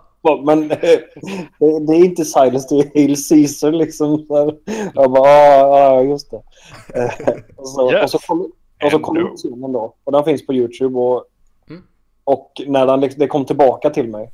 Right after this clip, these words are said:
Speaker 3: Mm.
Speaker 1: Och, eh, det, det är en helt underbar scen.
Speaker 3: Mm.
Speaker 1: Eh, det, det är så, jag tror alla kan uppskatta humorn i den.
Speaker 3: Ja, det tror jag.
Speaker 1: Eh,
Speaker 2: Ja, jag
Speaker 1: men,
Speaker 2: vet. <laughs> Jag vet.
Speaker 1: men det är också, alltså, men, alltså, man kan ju uppskatta, det är, det är ett spektakel liksom.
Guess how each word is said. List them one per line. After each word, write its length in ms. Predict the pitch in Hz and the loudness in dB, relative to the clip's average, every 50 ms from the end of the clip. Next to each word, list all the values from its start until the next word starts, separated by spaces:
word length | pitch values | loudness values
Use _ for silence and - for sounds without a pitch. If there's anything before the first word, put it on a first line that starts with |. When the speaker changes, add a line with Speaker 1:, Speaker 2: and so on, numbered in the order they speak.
| - - - | -20 -14 -10
Speaker 3:
Mm. 140 | 123 123 120 | -6 -4 -2
Speaker 1:
Och, 180 | 120 117 120 117 113 | -2 -2 -2 -2 -4
eh, 100 | 110 107 101 98 - _ - - - | -6 -8 -12 -16 -20 _ -20 -20 -8
det, 220 | 147 147 151 143 147 | -4 -4 -4 -2 0
det 180 | 160 151 143 131 | 0 2 2 2
är 100 | 127 127 | 2 -2
en 60 | 123 - - - | -4 -8 -6 -4
helt 300 | 160 143 123 117 - - | -2 -2 -2 -4 -6 -8
underbar 400 | 139 123 117 117 110 104 110 110 | -10 -10 -10 -12 -12 -12 -12 -14
scen. 240 | - - 120 110 - _ _ _ _ _ | -14 -18 -20 -20 -20 _ _ _ _ _
Speaker 3:
Mm. 160 | 123 104 - _ _ _ _ _ _ _ _ _ _ _ _ | -20 -20 -20 _ _ _ _ _ _ _ _ _ _ _ _
Speaker 1:
Eh, 500 | 120 120 113 110 110 110 110 110 113 117 120 - - - | -10 -8 -8 -8 -8 -8 -8 -8 -10 -12 -14 -18 -20 -12
det, 120 | 143 160 | -10 -10
det 180 | 175 160 170 165 | -6 -4 -4 -4
är 40 | 151 | -2
så, 360 | 160 - 156 143 139 135 - - _ _ _ _ _ _ _ _ _ _ _ _ _ _ _ _ _ _ _ _ _ _ _ _ _ _ _ _ _ | -2 0 0 0 0 -2 -6 -10 _ _ _ _ _ _ _ _ _ _ _ _ _ _ _ _ _ _ _ _ _ _ _ _ _ _ _ _ _
jag 140 | 165 160 | -2 -2
tror 160 | 160 185 190 202 | -2 0 2 4
alla 200 | 190 170 156 151 | 4 4 4 2
kan 140 | 190 208 | 2 -2
uppskatta 380 | 240 240 - - 139 123 - 147 | -2 -4 -4 -4 -4 -2 -2 -2
humorn 340 | 156 131 120 123 160 214 220 | -2 -2 -4 -4 -4 -4 -4
i 100 | 156 113 | -4 -6
den. 220 | 101 101 113 139 - _ _ _ | -8 -10 -14 -16 -20 _ _ _
Speaker 3:
Ja, 80 | 147 180 | -16 -16
det 80 | 202 | -16
tror 140 | - 120 - - - - | -16 -16 -18 -18 -16 -10
jag. 80 | 123 123 117 120 | -6 -6 -6 -6
Speaker 1:
Eh, 140 | 123 123 127 - - - | -8 -12 -14 -18 -12 -6
Speaker 2:
Ja, 60 | 127 | -4
jag 140 | 139 151 156 | -4 -2 -2
Speaker 1:
men, 140 | 165 - - | -2 -4 -4
Speaker 2:
vet. 100 | 302 - - - - _ _ | -6 -10 -14 -18 -20 _ _
<laughs> 140 | 220 214 - - | -16 -14 -10 -8
Jag 80 | 247 | -10
vet. 100 | 226 - | -6 -2
Speaker 1:
men 160 | 180 190 190 | 0 2 4
det 60 | 185 214 | 6 6
är 60 | 214 | 4
också, 240 | 202 - - - 190 185 185 185 190 180 | 4 2 -2 0 2 2 2 2 2 0
alltså, 220 | 180 165 - 196 196 190 | -2 0 0 0 2 2
men, 180 | 185 185 190 | 2 4 4
alltså, 200 | 196 180 175 185 | 2 2 2 0
man 100 | 185 180 - | 0 0 2
kan 100 | 196 196 | 2 2
ju 40 | 190 | 2
uppskatta, 420 | - - - 196 196 - - 143 | 0 -2 -2 -2 -2 -2 -6 -4
det 100 | 147 160 | -2 2
är, 140 | 160 156 156 156 | 2 2 2 2
det 100 | 160 151 | -2 -2
är 40 | |
ett 60 | 151 - | -4 -4
spektakel 600 | - 156 151 - 165 131 120 - - 202 190 151 | -6 -4 -2 0 0 0 0 -2 -6 -6 -6 -6
liksom. 360 | 117 - - 117 107 113 | -6 -8 -12 -18 -20 -20